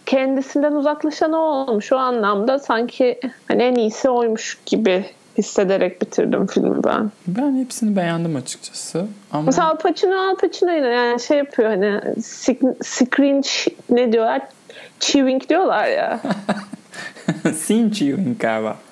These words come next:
Speaker 1: Ha, pardon, özür dilerim. Scene chewing, çok pardon.
Speaker 2: <laughs>
Speaker 1: Ee, şey, e, bu şey sahnesi var ya, hatta filmden sonraki, filmden hemen sonra Netflix röportajı patlatıyor ya.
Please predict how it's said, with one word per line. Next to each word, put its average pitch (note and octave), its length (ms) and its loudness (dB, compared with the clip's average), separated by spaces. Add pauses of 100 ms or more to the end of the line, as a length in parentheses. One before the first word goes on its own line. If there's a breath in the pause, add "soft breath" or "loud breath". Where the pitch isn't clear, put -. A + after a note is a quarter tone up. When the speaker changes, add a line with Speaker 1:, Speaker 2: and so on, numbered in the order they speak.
(400 loud breath)
Speaker 1:
Ha, B3 260 2
pardon, B3 260 0
özür A3+ 140 0
dilerim. A3 140 0
Scene B3+ 300 -2
chewing, G3 420 0
çok G3+ 240 0
pardon. F#3 440 0
Speaker 2:
<laughs> F#3 360 -2
Speaker 1:
Ee, A3 840 2 (160)
şey, C4 320 2 (340)
e, G3+ 720 0 (320)
bu B3+ 260 2
şey C4 260 2
sahnesi C4 520 0
var D4 220 0
ya, G3+ 340 0
hatta A#3 520 0 (840)
filmden A#3+ 380 2
sonraki, A#3 640 0 (140)
filmden A#3+ 280 2
hemen A#3+ 200 2
sonra A#3 200 0
Netflix A3+ 440 -2
röportajı A3+ 500 2
patlatıyor A#3 600 0
ya. G3 260 0